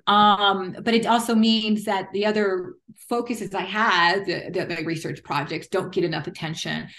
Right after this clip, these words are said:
And I genuinely love doing research. I genuinely love getting lost in the literature and going through the data and analyzing it. I, I definitely love, I de-, I, I definitely love being part of a research project and being part of a research team, like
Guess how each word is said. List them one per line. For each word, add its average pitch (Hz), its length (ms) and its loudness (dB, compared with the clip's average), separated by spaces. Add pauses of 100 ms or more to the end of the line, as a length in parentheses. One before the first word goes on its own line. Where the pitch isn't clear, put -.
(160)
And 233 140 4
I 254 100 4
genuinely 262 480 4
love 247 240 0
doing 220 260 2
research. 220 360 2
I 190 80 -4
genuinely 208 360 2
love 202 140 0
getting 185 220 -6
lost 185 340 -4
in 185 40 -8
the 185 60 -6
literature 175 680 -2 (300)
and 175 200 0
going 185 280 2
through 185 160 2
the 175 80 0
data 170 300 0
and 165 180 -4
analyzing 175 840 -4
it. 165 240 -6
I, - 180 -6
I 180 120 0
definitely 180 320 -2
love, 170 220 -2 (120)
I 180 60 -2
de-, 180 100 0
I, - 300 -6
I 180 80 -4
definitely 180 300 -4
love 165 60 -6
being 165 200 -2
part 160 160 -4
of 180 60 -8
a - 20 -2
research 196 340 -4
project 175 240 -4
and 220 160 -2
being 262 100 -10
part 233 140 -2
of 202 80 0
a 196 40 -2
research 196 520 -2
team, 220 300 0
like 165 180 -8